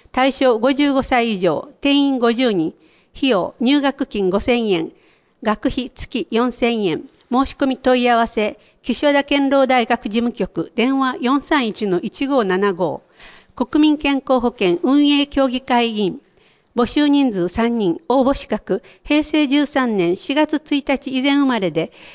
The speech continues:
泉佐野市国民健康保険の被保険者。任期、移植日から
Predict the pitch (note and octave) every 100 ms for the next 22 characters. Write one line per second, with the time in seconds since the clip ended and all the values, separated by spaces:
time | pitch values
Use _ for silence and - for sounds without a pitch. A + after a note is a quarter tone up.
0 | _ C#4 A3+ C#4 C#4+ C#4 C4+ - F#3 -
1 | A#3+ - D4+ C#4+ D4 C#4+ C#4 B3 C4 A3+
2 | G3 F3 F3+ C#4 C4+ B3+ A#3+ G#3 - E3
3 | - _ _ _ _ _ _ _ _ _
4 | - C4+ A3 - E3+ _ _ _ _ A3+
5 | C#4+ - C4 C4 A#3+ A3+